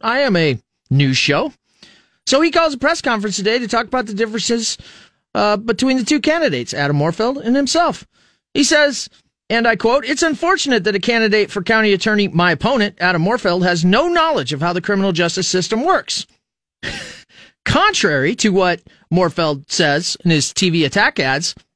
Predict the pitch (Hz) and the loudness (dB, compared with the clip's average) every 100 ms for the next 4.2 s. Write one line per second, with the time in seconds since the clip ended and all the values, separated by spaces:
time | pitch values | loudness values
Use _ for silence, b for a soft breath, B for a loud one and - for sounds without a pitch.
0 | _ - - 269 220 208 202 247 220 247 | _ -16 -4 0 2 2 2 2 2 0
1 | 220 - 151 214 208 - 208 214 202 196 | -2 -2 0 0 -2 0 0 2 4 4
2 | 202 226 208 185 202 185 160 170 226 185 | 2 0 -2 -2 -2 0 -2 -2 -2 0
3 | 156 165 202 214 - 143 180 285 370 330 | 0 0 -2 -2 0 0 0 0 0 0
4 | - - | -4 -12